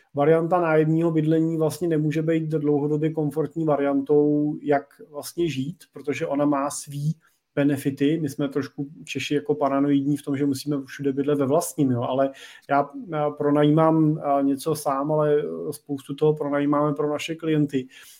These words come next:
A musím říct, že se v těch našich nájemních bytech jako bydlí dobře. My je vždycky zrekonstruujeme, ten byt je pěkně připravený, pěkně udělaný, vymalovaný,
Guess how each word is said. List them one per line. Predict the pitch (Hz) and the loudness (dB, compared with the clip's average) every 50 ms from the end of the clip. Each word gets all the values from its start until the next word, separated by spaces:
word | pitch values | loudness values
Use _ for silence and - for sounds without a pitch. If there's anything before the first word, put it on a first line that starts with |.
| _ _ | _ _
A | 139 | 0
musím | 143 135 131 147 147 139 | 0 0 2 0 -2 -2
říct, | 139 139 139 | 0 2 2
že | 151 147 | 2 2
se | 147 160 151 147 151 - - - _ _ | 4 4 4 4 2 -2 -8 -20 _ _
v | - - | -6 -2
těch | - 143 147 | -2 0 0
našich | 147 147 127 - 156 147 - | 0 0 -2 -2 -4 -4 -2
nájemních | 156 143 139 139 147 147 143 139 | 0 2 4 6 6 4 4 2
bytech | 131 135 131 135 151 151 147 147 - | -2 -4 -2 0 0 0 0 -2 -8
jako | - 170 - - 151 147 139 151 165 - - - 147 | -14 -16 -2 0 2 2 2 0 -6 -12 -10 -10 -8
bydlí | 127 120 135 127 127 139 139 | -4 -2 0 0 0 2 2
dobře. | 151 165 202 - 208 147 120 120 - _ _ _ _ _ _ _ _ - | 2 2 2 0 -2 -2 -2 -6 -10 _ _ _ _ _ _ _ _ -2
My | 135 | 0
je | 139 143 147 147 143 139 | 2 4 6 6 6 4
vždycky | 135 127 127 - - 131 | 2 0 -2 -2 0 2
zrekonstruujeme, | 127 131 135 131 170 180 180 - - - 175 175 170 175 170 165 165 160 | 2 2 2 2 2 0 0 0 2 4 6 6 6 6 4 4 2 2
ten | 165 160 147 139 | 2 2 2 4
byt | 135 135 135 - | 4 2 2 2
je | 151 143 139 127 127 131 143 - | 2 4 4 4 2 -2 -6 0
pěkně | - 147 135 131 - 147 | 2 2 2 2 0 -4
připravený, | 127 - - 147 156 175 170 165 165 160 160 160 156 147 | -4 -4 -6 -4 0 0 2 2 2 2 2 2 2 2
pěkně | 151 151 147 - 143 139 | 0 -2 -2 0 0 2
udělaný, | 135 139 151 151 170 165 160 160 156 156 151 151 147 147 147 143 | 2 2 2 0 2 2 2 2 2 2 2 2 2 2 2 2
vymalovaný, | 135 135 139 147 160 160 160 160 147 156 156 151 151 151 147 147 147 147 151 | 2 0 0 0 2 2 2 2 2 2 2 2 4 4 4 4 2 2 0